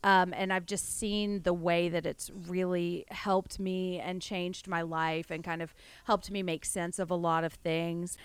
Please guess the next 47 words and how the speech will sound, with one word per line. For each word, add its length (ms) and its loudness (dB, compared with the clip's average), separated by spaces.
And 180 10
that 160 12
was 180 6
when 240 6
I 100 8
started 300 2
thinking, 360 0
"Oh, 160 8
maybe 320 4
this 240 2
is 120 -2
why 360 2
I 100 0
lo-, 200 -4
always 320 0
loved 240 -2
horror." 480 2
Um, 500 4
and 160 2
this 200 10
is 120 0
why 220 6
it's 140 4
easier 320 -2
for 180 -2
me 160 -2
to 80 0
read 320 -4
sometimes 500 -2
than 200 -2
it 120 -2
is 200 -2
to 120 -4
watch. 360 2
So 120 0
it's 240 2
just 160 -4
interesting 460 -2
to 60 -8
see 160 -2
all 120 4
of 100 0
those 240 0
things 280 -6
fall 200 0
into 180 -4
place. 480 0